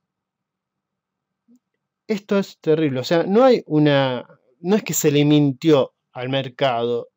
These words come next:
el, el mercado es, no quiere que se le mienta, o sea, al mercado no le podés mentir, al mercado no le podés mentir, es im-, o sea, lo podés manipular un poco,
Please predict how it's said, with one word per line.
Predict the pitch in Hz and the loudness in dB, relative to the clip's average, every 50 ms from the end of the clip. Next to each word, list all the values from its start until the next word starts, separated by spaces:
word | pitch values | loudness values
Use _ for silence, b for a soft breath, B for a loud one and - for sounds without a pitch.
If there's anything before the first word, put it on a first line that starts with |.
| _ _ _ _ _ - | _ _ _ _ _ -6
el, | 160 151 147 143 147 143 143 143 139 - _ _ _ _ _ _ _ _ _ _ _ _ _ _ _ _ _ | -4 -2 -2 0 -2 -2 -2 -4 -6 -8 _ _ _ _ _ _ _ _ _ _ _ _ _ _ _ _ _
el | - 175 175 | -2 0 0
mercado | 190 190 180 151 - - - 262 220 147 139 135 131 - | 2 0 -2 -4 -8 -6 -4 -2 -2 -2 -2 -4 -6 -8
es, | 156 165 143 - - - _ _ _ _ _ _ _ _ _ _ _ _ _ _ _ _ _ _ _ _ _ _ _ _ _ _ | -10 -10 -12 -14 -18 -20 _ _ _ _ _ _ _ _ _ _ _ _ _ _ _ _ _ _ _ _ _ _ _ _ _ _
no | - 156 160 185 202 196 | -6 -4 -4 -2 -4 -6
quiere | - - 208 208 208 185 | -8 -8 -6 -6 -6 -8
que | - 180 190 | -8 -8 -8
se | 190 - - - 165 | -8 -8 -6 -4 -2
le | 156 151 139 135 | 0 0 0 0
mienta, | 143 165 185 175 151 123 117 - 120 | 0 0 0 0 0 -2 -4 -8 -10
o | 117 | -8
sea, | - 156 | -6 -4
al | 151 160 | -4 -2
mercado | 170 165 160 - 220 220 208 | -2 -4 -2 0 0 2 2
no | 180 170 180 214 220 | 2 2 2 2 0
le | 208 - | 0 -2
podés | - 156 165 175 151 | -2 -4 -4 -4 -4
mentir, | 147 135 127 127 - 156 127 - _ _ _ _ _ _ _ _ _ _ _ _ _ _ _ _ - | -6 -6 -8 -8 -8 -10 -10 -10 _ _ _ _ _ _ _ _ _ _ _ _ _ _ _ _ -4
al | 160 175 190 | -2 0 0
mercado | 190 190 190 202 202 - 254 262 254 240 - - | 2 0 0 -2 0 0 0 2 2 0 0 -2
no | 160 175 208 254 269 254 | -4 -2 0 0 2 2
le | 208 160 | 0 -2
podés | - 135 131 127 123 123 | -2 -4 -6 -6 -6 -8
mentir, | 127 120 120 117 - 120 110 _ _ _ _ _ _ _ - | -8 -10 -10 -10 -12 -14 -16 _ _ _ _ _ _ _ -12
es | 196 208 - 226 | -10 -6 -4 -4
im-, | 208 196 - _ _ _ _ _ _ _ _ - - - | -4 -4 -6 _ _ _ _ _ _ _ _ -20 -20 -18
o | - 156 | -12 -8
sea, | - - 175 165 | -4 -2 0 2
lo | 170 170 165 165 | 2 2 0 2
podés | 196 202 226 269 285 - - - _ _ _ _ _ _ _ _ _ _ _ _ _ _ _ _ _ B B B B B B B B B B B B | 2 2 2 2 2 0 -4 -12 _ _ _ _ _ _ _ _ _ _ _ _ _ _ _ _ _ B B B B B B B B B B B B
manipular | 151 147 156 156 143 131 143 139 139 143 143 | 0 2 2 2 0 -2 -2 0 0 2 2
un | 143 135 123 123 | 2 0 -2 -2
poco, | - 143 143 135 127 120 - - - - | -2 -2 0 0 -2 -4 -8 -18 -20 -20